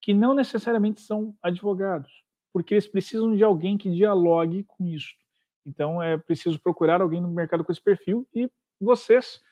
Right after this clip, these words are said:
são pessoas que têm potencial para preencher esse perfil. Então, me parece que são duas grandes áreas interessantes para lidar com isso, além da área de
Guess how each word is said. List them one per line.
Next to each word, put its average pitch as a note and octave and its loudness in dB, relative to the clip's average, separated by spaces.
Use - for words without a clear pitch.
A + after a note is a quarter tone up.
são A3+ -2
pessoas G3+ -2
que A3+ -6
têm G#3 -2
potencial G#3 0
para D#3 0
preencher D3 -12
esse C3+ -10
perfil. B2 -14
Então, C#3 -8
me E3+ -6
parece F3 0
que - -18
são F3+ -6
duas E3 2
grandes E3 -4
áreas D#3+ -4
interessantes D3+ -8
para D3+ -4
lidar D3 -4
com G3 -8
isso, G#3+ -6
além G#3 4
da G3 0
área F3+ 2
de E3 -4